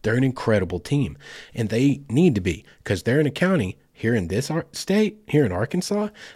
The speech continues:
they have the Mulberry River. We have multiple drownings every year on the Mulberry River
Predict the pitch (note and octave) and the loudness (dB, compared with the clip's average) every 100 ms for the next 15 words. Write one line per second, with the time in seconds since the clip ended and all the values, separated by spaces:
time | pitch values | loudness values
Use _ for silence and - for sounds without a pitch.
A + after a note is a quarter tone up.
0 | - G3+ C#3+ A2+ C3 C3 B2 A2+ C3 A2+ | 0 2 4 4 4 4 4 4 4 2
1 | D2+ - C#3 D#3 G2+ E2+ G2 G2+ A2+ - | -2 -4 0 0 -2 -6 -4 -2 -2 -4
2 | G#2+ - F#2 F2 E2 E2+ F2 E2+ F2 E2+ | -8 -2 -2 -2 -4 -4 -4 -2 -2 -2
3 | E2 E2 E2 D#2+ D#2 D#2 - | -4 -4 -4 -6 -6 -10 -14